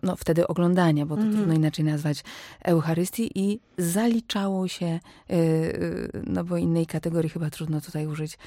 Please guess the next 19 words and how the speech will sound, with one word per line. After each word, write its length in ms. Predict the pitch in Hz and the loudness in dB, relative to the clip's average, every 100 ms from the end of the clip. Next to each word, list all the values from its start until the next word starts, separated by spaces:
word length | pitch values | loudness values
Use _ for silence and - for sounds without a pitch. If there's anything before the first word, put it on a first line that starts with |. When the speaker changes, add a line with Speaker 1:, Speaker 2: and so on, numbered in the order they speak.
| - - - | -20 -20 -6
Speaker 1:
y, 300 | 170 160 - | -4 -2 0
mszę 320 | 170 160 170 | -2 0 -2
świętą, 400 | - 160 156 156 | 0 -2 0 0
więc 220 | 156 156 - - - _ - - | 0 -2 -8 -18 -20 _ -18 -2
to, 280 | 165 165 - | 0 0 -4
to, 140 | - | -6
to 140 | - 170 | -2 2
jeszcze 280 | 160 160 165 | 2 2 2
dodatkowo 560 | 156 151 - 220 208 | 2 0 -2 -2 0
jest, 400 | 156 143 - - | -2 -4 -8 -8
y, 200 | 160 156 - | -6 -8 -6
pokomplikowane. 920 | 160 - 156 - 160 160 156 151 156 - - - - | -6 -4 -4 -4 -8 -4 -2 -2 -4 -8 -14 -14 -8
Ale, 280 | 185 180 185 - _ _ _ _ _ _ _ _ | -2 0 -2 -6 _ _ _ _ _ _ _ _
ale 120 | 175 | -6
to 140 | 170 | -4
w 60 | 180 | -4
gruncie 280 | 185 208 214 | -2 -2 -2
rzeczy 500 | 208 - 196 190 185 - | -4 -2 -2 -2 -4 -6
właśnie 320 | 170 170 170 | -6 -4 -4